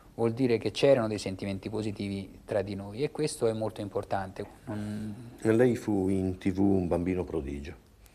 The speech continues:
Speaker 1: Non so se ero prodigio, insomma, comunque.
Speaker 2: Era certamente un bambino.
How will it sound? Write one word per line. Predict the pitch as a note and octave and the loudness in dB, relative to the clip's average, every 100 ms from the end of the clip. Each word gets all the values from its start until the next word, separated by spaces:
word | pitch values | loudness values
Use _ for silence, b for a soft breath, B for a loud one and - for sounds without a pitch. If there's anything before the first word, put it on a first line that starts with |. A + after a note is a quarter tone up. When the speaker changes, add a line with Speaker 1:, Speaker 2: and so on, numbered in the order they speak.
| b - | b -12
Speaker 1:
Non | B2+ G#2+ | -10 -8
so | - | -6
se | C3 A2 | -4 -2
ero | G#2+ | -2
prodigio, | A2 B2+ G#2 G2 - | -2 -2 -4 -8 -16
insomma, | - - - | -18 -20 -16
comunque. | - C3 A2 A#2 - - | -10 -8 -8 -10 -6 4
Speaker 2:
Era | A#2+ | 6
certamente | A2 G#2 G2+ F2+ E2 | 6 4 2 2 0
un | |
bambino. | D#2 D2+ C#2 D2+ | -4 -4 -6 -10